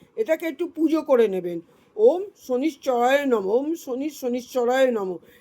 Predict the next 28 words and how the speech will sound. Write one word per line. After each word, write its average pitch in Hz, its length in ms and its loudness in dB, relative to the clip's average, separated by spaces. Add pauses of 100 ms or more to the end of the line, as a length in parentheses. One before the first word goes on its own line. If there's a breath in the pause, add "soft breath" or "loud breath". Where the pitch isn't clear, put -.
(120 soft breath)
এই 285 180 -2
মন্ত্রটি 311 600 0 (340 soft breath)
আপনি 269 320 -4 (160)
একুশ 285 340 -4
বার 330 160 0
বলতে 302 260 -4
পারেন, 285 300 0
এগারো 254 320 2
বার 302 160 2
বলতে 285 280 -6
পারেন, 277 260 0 (100)
একান্ন 277 400 -2
বার 294 160 0
বলতে 262 300 0
পারেন, 277 280 -2
একশো 254 300 -6
আট 277 160 -2
বার 269 220 2
বলতে 247 260 4
পারেন। 269 240 -4 (520 loud breath)
যত 254 340 2 (100)
বেশি 339 300 -2
বলতে 262 320 2
পারবেন, 302 300 0
ততটাই 277 400 -4
ভালো 262 280 -6
ফল 226 320 -2
দেবে। 180 220 -4